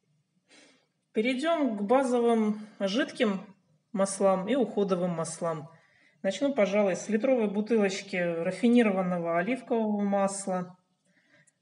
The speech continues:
Производитель Германия. Также решила взять, э, небольшие упаковки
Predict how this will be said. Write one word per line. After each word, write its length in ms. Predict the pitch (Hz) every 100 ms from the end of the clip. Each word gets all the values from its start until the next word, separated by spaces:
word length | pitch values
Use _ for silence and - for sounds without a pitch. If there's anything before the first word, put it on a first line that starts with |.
| -
Производитель 720 | 185 202 202 220 220 214 185
Германия. 840 | 190 202 202 196 190 185 180 175 - _ _ _ _ _ _ _ _ _ _
Также 340 | 240 240 233
решила 420 | 208 208 233 214
взять, 520 | 190 190 214 208 208 -
э, 340 | - 190 185
небольшие 680 | 190 208 240 240 - 233 208
упаковки 840 | 190 196 208 - 269 262 - 196